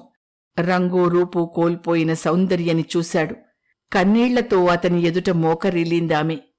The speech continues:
"నన్ను క్షమించు విశ్వ, నీతో పెళ్లికి ముందే డేవిడ్ అనే రేడియో జాకీని ప్రేమించాను నేను. నా డేవిడ్కి అమెరికా జీవితం ఓ కల.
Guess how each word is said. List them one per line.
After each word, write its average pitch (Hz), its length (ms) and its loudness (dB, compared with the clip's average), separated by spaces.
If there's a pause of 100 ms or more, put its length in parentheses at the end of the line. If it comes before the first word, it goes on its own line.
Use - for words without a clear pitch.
(120)
"నన్ను 262 320 2
క్షమించు 294 640 0
విశ్వ, 240 540 -2 (320)
నీతో 294 320 0
పెళ్లికి 269 500 -2
ముందే 247 480 2 (480)
డేవిడ్ 247 520 2
అనే 247 240 2
రేడియో 254 400 2
జాకీని 240 540 0
ప్రేమించాను 240 800 0
నేను. 226 340 -6 (440)
నా 254 200 2
డేవిడ్కి 254 640 0
అమెరికా 247 420 0
జీవితం 233 640 -4
ఓ 254 120 0
కల. 226 400 -4